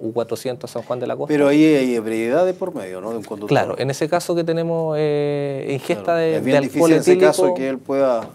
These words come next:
Speaker 2: ¿ah?
Speaker 1: Claro, no, pero,
Speaker 2: controlarse.
Speaker 1: eh, yo voy de la perspectiva de uno como conductor que
Speaker 2: Ya.
Speaker 1: va una, tener una actitud de conducción a la defensiva. Probablemente yo no voy a ser el responsable del accidente,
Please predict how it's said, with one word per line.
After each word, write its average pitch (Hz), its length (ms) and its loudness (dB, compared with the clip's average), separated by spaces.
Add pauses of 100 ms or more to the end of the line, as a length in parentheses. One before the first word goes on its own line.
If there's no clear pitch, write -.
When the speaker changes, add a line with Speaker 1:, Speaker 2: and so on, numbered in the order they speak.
(380)
Speaker 2:
¿ah? 139 180 -10 (320)
Speaker 1:
Claro, 123 300 2
no, 151 100 0
pero, 143 140 2
Speaker 2:
controlarse. 147 680 4
Speaker 1:
eh, 127 340 0
yo 143 80 -2
voy 165 140 0
de 165 80 0
la 156 80 2
perspectiva 156 600 -2
de 151 100 0
uno 165 260 0
como 147 220 -4
conductor 139 640 -4
que - 340 0
Speaker 2:
Ya. 127 80 -6
Speaker 1:
va 147 320 0
una, 131 800 -4
tener 143 220 -2
una 175 140 -2
actitud 170 400 0
de 175 120 0
conducción 151 400 4
a 160 60 2
la 160 60 -2
defensiva. 160 380 -4
Probablemente 160 540 -2
yo 170 120 -2
no 170 100 -2
voy 160 100 -2
a 139 60 -4
ser 156 180 -4
el 180 80 -6
responsable 180 580 -2
del 160 120 -2
accidente, - 500 -6